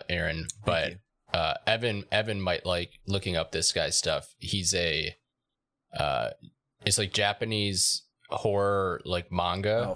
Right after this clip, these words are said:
Speaker 1: written by
Speaker 3: fuck
Speaker 1: this guy
Speaker 3: yeah.
Speaker 1: named, like, uh, I don't know how to pronounce his name.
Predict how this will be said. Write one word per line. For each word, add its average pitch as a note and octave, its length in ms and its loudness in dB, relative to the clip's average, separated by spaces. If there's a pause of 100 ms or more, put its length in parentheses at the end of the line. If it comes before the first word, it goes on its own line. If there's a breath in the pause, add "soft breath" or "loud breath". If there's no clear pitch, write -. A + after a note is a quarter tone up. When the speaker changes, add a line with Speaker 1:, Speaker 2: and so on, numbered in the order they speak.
Speaker 1:
written F#2+ 140 0
by G#2 120 2
Speaker 3:
fuck F#2+ 80 2
Speaker 1:
this G2 180 0
guy F#2+ 160 4
Speaker 3:
yeah. G2 60 -2
Speaker 1:
named, F#2+ 200 -4
like, F#2 340 -2 (240)
uh, E2 500 0 (120)
I - 100 0
don't B2 100 2
know A#2 80 0
how A#2 80 2
to G#2+ 60 -6
pronounce F#2+ 300 -2
his F2 140 -6
name. E2 260 2